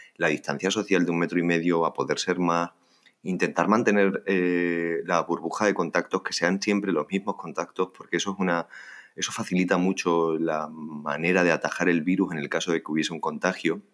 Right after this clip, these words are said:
conocer quiénes son las personas con las que te relacionas normalmente y que esa burbuja no cambie, y también, mm, intentar hacer compras o salir, eh, lo necesario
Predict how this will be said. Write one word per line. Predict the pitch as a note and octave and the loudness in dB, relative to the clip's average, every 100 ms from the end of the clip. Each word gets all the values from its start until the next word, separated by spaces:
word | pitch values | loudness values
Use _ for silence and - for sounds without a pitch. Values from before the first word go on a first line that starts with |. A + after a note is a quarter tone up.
| _ _ _ _ - - | _ _ _ _ -20 -8
conocer | - D#2 D2 F2+ D#2+ | -2 0 4 2 4
quiénes | F2+ F2+ | 2 2
son | F2 E2+ - - - - | 0 -4 -8 -14 -8 -4
las | E2+ | -2
personas | - E2+ D#2+ | -2 0 -2
con | - | -2
las | - | -4
que | - | -4
te | - | -4
relacionas | C#2+ C#2+ - E2+ E2 | -2 -2 -2 -2 0
normalmente | E2+ E2+ E2 F2 F#2+ F#2+ E2+ | -2 0 0 2 2 0 0
y | F2+ | 0
que | F2 | -2
esa | D#2+ F2+ | -2 0
burbuja | E2 E2 F2+ F2 | -2 0 -2 -2
no | D2+ D2+ | -4 -2
cambie, | F2 F2 D2+ F2 - - - - - - _ _ | 0 0 0 -2 -6 -18 -20 -20 -20 -20 _ _
y | - G2+ G2 F#2+ F#2 F2+ F2 E2+ D#2+ D#2 | -2 2 4 4 4 2 2 0 -6 -4
también, | F#2 F2+ F#2 G#2+ G#2+ - _ | 0 2 4 2 0 -4 _
mm, | G#2 F2+ E2+ F2 | 0 0 0 0
intentar | F#2 E2+ E2 F#2 | 0 2 2 2
hacer | F#2+ G2+ - | 2 0 2
compras | G#2+ G2+ G2+ F#2 | 4 4 2 2
o | |
salir, | E2 D#2 D#2+ F2+ - | 0 2 2 2 0
eh, | F#2+ E2+ D#2+ D#2 D2+ D2 | -2 0 0 -2 -4 -2
lo | E2 | 0
necesario | D#2 D2+ D2+ - C#2+ - | 0 -2 -4 -4 -4 -8